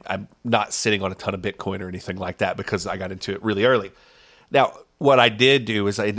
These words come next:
around two thousand seventeen is when I got heavy into crypto and I started really, you know, doing research and, and really enjoying things. And, um,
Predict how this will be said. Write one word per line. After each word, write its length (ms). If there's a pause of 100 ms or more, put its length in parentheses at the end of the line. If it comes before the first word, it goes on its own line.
around 320
two 120
thousand 360
seventeen 600 (640)
is 140
when 120
I 80
got 120
heavy 240
into 140
crypto 340
and 100
I 40
started 380
really, 360 (140)
you 100
know, 140 (100)
doing 180
research 520
and, 160
and 240 (100)
really 300
enjoying 420
things. 580
And, 400
um, 420